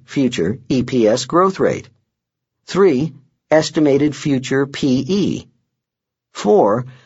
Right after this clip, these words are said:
minimum acceptable rate of return from this investment. Why these numbers?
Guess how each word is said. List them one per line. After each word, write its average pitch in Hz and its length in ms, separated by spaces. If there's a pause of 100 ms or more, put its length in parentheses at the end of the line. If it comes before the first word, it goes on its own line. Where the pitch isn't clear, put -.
minimum 190 640
acceptable 160 720
rate 135 220
of 143 120
return 160 600
from 127 300
this 113 180
investment. 143 640 (1600)
Why 107 340
these 127 320
numbers? 165 440